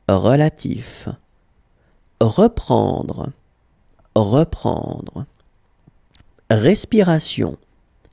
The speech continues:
Respiration. Roue.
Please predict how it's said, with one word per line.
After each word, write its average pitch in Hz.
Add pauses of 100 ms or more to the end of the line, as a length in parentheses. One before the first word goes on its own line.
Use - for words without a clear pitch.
(460)
Respiration. 151 (1160)
Roue. 127